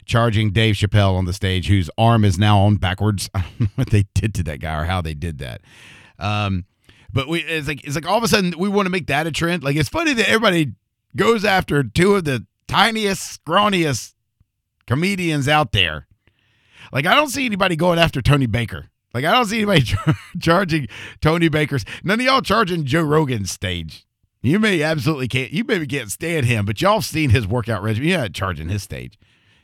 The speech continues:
Even Ron White, I, although I'm pretty sure Ron White would gut a guy on stage, so you probably wanna stay away from that crazy guy. My point is that we're, we're starting to make this stuff. We, we think we, we think we're,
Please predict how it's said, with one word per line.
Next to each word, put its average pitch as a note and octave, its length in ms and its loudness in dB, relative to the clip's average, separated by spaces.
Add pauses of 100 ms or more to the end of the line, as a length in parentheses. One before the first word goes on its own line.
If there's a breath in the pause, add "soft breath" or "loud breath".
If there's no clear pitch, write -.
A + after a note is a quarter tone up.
Even B3 300 -4
Ron D3+ 300 2
White, C#3+ 280 0
I, C#3+ 160 0
although D3 320 0
I'm D3+ 160 2
pretty D#3 240 2
sure B2 340 2 (300 loud breath)
Ron C3+ 260 2
White B2+ 200 0
would E2+ 180 -8
gut A2+ 160 -2
a F2 60 -8
guy D2+ 280 -10
on C#2+ 160 -12
stage, C2 460 -14
so C#2+ 140 -12 (260)
you E2+ 160 -6
probably C3 240 2
wanna G#2 180 0
stay E2+ 140 -8
away D#2+ 160 -8
from D2 120 -10
that F2 220 -6
crazy B1 300 -12
guy. A1 220 -14 (1900)
My C#3+ 100 -2
point E3 300 2
is B2+ 160 0
that A2+ 160 -2
we're, A2+ 180 -2
we're A2 240 -2
starting C3+ 340 -4
to A2+ 60 0
make A2 240 0
this G#2 160 -4
stuff. G2 560 -6 (220)
We, G#2+ 160 -6
we A#2 160 -2
think C#3+ 400 -4
we, A#2 260 0
we A2 220 -2
think C3 240 -4
we're, A2+ 220 -4